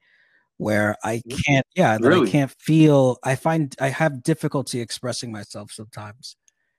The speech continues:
Speaker 1: And I'm always very quick to
Speaker 2: Mm.
Speaker 1: defend myself. You know, they say that the foundation of one's, uh,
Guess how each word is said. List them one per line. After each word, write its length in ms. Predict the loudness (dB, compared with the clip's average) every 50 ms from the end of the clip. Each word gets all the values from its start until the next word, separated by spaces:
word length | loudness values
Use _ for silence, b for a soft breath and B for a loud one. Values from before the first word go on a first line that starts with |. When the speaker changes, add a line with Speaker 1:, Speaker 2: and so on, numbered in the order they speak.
| _ _ -12
Speaker 1:
And 360 | -10 -8 -8 -8 -10 -12 -12 -8
I'm 140 | -4 -2 -2
always 260 | 0 0 0 -2 -2
very 200 | 0 -2 -2 -2
quick 340 | -2 -2 0 0 2 0 0
to 80 | -6 -8
Speaker 2:
Mm. 20 |
Speaker 1:
defend 360 | -8 -8 -8 -8 -6 -6 -6
myself. 600 | -8 -8 -10 -10 -10 -10 -10 -12 -14 -16 -20 -20 _ _ _ _ _ _ _ _ _ _ _ -6
You 80 | -4
know, 80 | -2 0
they 100 | 0 0
say 200 | 2 2 2 2
that 120 | 2 0
the 60 | -2 -2
foundation 600 | 0 0 2 2 2 2 0 0 0 -2 -2 -4
of 100 | -4 -4
one's, 440 | -2 -2 -2 -2 -2 -4 -6 -4
uh, 380 | -4 -4 -4 -4 -6 -8 -10 -12